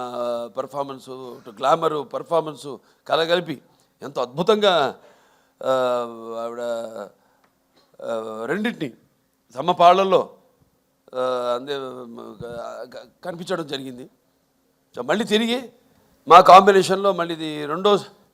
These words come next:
సినిమా, ఈ యొక్క డాకు మహారాజ్. ఈ చిత్రాన్ని, ఈ చిత్రం కూడా విజయం, విజ-, విజయం కావడం, ఉమ్, తప్పకుండా, ఆ, ఎంతో అందం ప్లస్ టాలెంట్ రెండు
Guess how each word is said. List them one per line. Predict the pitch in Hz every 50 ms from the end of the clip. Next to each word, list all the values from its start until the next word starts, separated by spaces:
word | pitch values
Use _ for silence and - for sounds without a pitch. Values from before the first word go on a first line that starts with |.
| _ _ _ _ _ _ - _ _ _ _ -
సినిమా, | 170 165 165 165 170 165 - _ _ _ _ _ _ _ _ _ _ _ _ _ _ _
ఈ | - 127
యొక్క | 131 139 123 127 139 135 131 127 127 123 123 120 120 113 113 110 107 98 92 92 _ _ _
డాకు | 117 131 147 143
మహారాజ్. | 156 151 135 135 135 131 135 135
ఈ | 135 135 120 123
చిత్రాన్ని, | 127 - 139 139 139 135 131 117 - _ _ _ _ _ _ _ _ -
ఈ | 131
చిత్రం | 113 - 139 - 143
కూడా | 139 151 143
విజయం, | 131 127 127 147 147 143 143 143 139 139 135 135 131 127
విజ-, | 131 135 139 131 123 120 120 120
విజయం | 131 135 135 165 151
కావడం, | 143 147 139 143 143 160 175 185 - - - _ _ _ _ _ _ _ _ _ _ -
ఉమ్, | - 107 113 117 117 110 -
తప్పకుండా, | 123 123 147 147 170 170 165 151
ఆ, | 120 117 135 139 135 127 123 117 113
ఎంతో | 117 117 123 156 165 233 233 240 226 - - _ _ _ _ _ - _ _ -
అందం | - 131 147 165 175 175 180 185 190 214 208 208 - - _ _ _ _ _ _ _ _ _ _ _ _ _ _ -
ప్లస్ | - 117 104 - -
టాలెంట్ | - - 156 170 180 175 165 135
రెండు | 143 156 180 185 180 170 160 151 131 110